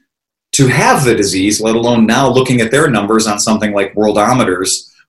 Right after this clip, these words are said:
where it tracks, you know, the numbers of people that have it. And it's like, fuck, man, that's a lot of people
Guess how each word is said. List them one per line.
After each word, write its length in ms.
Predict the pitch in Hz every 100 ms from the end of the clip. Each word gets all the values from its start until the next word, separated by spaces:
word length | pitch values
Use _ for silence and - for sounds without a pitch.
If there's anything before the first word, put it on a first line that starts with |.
| -
where 180 | 110 110
it 140 | -
tracks, 640 | - 110 101 101 - - -
you 80 | 110
know, 140 | 95
the 60 | 98
numbers 340 | 101 101 98
of 120 | 92
people 260 | 104 101 92
that 100 | 90
have 240 | 117 214
it. 160 | 101 -
And 80 | 104
it's 160 | 107
like, 220 | 95 85 - -
fuck, 260 | 165 - 90
man, 160 | 90
that's 180 | 123 147
a 60 | 131
lot 260 | 113 151 160
of 80 | -
people 480 | 160 139 110 110